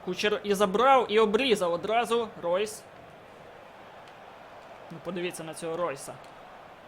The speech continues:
Зупиніть його хоч якось. Ройс дуже класно рухається, особливо коли підлагує, його зловити важко.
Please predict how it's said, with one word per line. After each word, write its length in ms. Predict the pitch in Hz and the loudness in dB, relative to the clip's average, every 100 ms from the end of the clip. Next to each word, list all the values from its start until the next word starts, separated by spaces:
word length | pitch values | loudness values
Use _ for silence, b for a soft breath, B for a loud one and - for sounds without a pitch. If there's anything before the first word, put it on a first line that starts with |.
| - - - - - | -20 -20 -20 -20 -12
Зупиніть 580 | 180 185 254 277 285 240 | -8 -2 -2 0 0 4
його 180 | 220 | 4
хоч 280 | 220 233 - | 4 2 2
якось. 480 | 233 262 180 - 117 - - - - - - - - - | 8 8 8 4 -10 -12 -12 -14 -14 -16 -16 -18 -16 -4
Ройс 280 | 196 214 175 | 2 2 2
дуже 240 | 247 190 | 0 0
класно 440 | 202 208 190 202 | 2 2 2 0
рухається, 480 | 208 269 233 202 190 | 0 2 2 0 0
особливо 440 | 175 185 202 202 185 | -4 -2 0 2 0
коли 240 | 190 196 | 0 -2
підлагує, 800 | 196 185 208 226 196 185 175 170 | -2 0 4 4 4 4 4 2
його 220 | 180 190 | 0 -2
зловити 480 | 170 165 175 185 185 | -2 -4 -4 -4 -6
важко. 400 | 170 180 143 - | -2 0 -2 -8